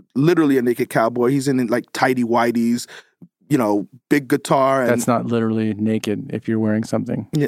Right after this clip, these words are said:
Speaker 1: I know. But that's what his nickname is. He's Naked Cowboy, right?
Speaker 2: Okay.
Speaker 1: But in New York,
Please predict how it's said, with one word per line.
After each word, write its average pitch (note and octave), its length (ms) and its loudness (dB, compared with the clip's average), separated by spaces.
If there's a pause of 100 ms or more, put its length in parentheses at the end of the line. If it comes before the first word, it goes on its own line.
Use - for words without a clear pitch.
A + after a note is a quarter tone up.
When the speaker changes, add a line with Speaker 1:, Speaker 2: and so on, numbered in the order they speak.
Speaker 1:
I A#2 140 -4
know. A2+ 280 -2 (100)
But A2+ 120 -4
that's A#2+ 180 -2
what C#3 100 2
his C#3 120 0
nickname D3 420 2
is. A2+ 180 0
He's A#2 140 -12
Naked C#3+ 240 -2
Cowboy, C#3 340 0
right? G2 280 0
Speaker 2:
Okay. - 140 -12 (280)
Speaker 1:
But E3 220 2
in E3+ 180 2
New F3+ 80 2
York, G#3 380 2